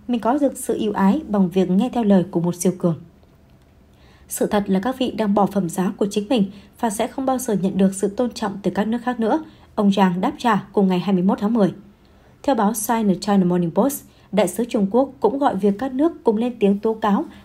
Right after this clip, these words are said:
là một âm mưu nhằm cản trở sự phát triển của Trung Quốc, nhưng chắc chắn sẽ thất bại. Không dừng lại ở đó,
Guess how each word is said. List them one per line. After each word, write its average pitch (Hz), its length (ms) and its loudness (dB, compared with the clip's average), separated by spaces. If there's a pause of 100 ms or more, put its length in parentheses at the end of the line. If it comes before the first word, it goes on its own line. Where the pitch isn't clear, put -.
là 247 100 2
một 226 180 -2
âm 269 200 2
mưu 269 160 2
nhằm 196 260 2
cản 190 260 0
trở 185 180 2
sự 185 200 -4
phát - 160 2
triển 175 240 0
của 165 120 -2
Trung 165 220 -4
Quốc, 294 220 4 (300)
nhưng 220 120 -4
chắc 311 180 0
chắn 202 220 2
sẽ 202 160 -2
thất 208 180 -4
bại. 190 200 6 (680)
Không 294 180 -2
dừng 240 160 -2
lại 196 120 0
ở 180 80 0
đó, 185 360 0